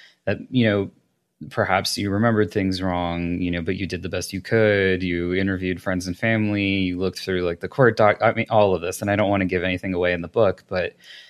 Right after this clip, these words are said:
you know, it, it basically, to me, I read it as this giant disclaimer and, and just trying to own your humanity.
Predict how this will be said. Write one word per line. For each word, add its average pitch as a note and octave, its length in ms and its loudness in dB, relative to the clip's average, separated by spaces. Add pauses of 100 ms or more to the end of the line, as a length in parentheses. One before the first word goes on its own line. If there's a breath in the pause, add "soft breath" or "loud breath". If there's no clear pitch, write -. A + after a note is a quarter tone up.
(200 loud breath)
you C#3+ 120 8
know, B2 60 10
it, B2+ 160 6
it C3+ 80 2
basically, D3+ 480 4
to B2 160 2
me, B2 200 8
I G#2 120 8
read G2 180 6
it F#2 100 2
as F2+ 140 0
this F2 160 -6
giant F#2 420 0
disclaimer F2+ 840 -4
and, F2+ 320 -4
and F#2 120 -6
just F2 200 -6
trying F2+ 320 -4
to F#2 160 -4
own F#2 300 -4
your F2+ 280 -2
humanity. F#2+ 960 -6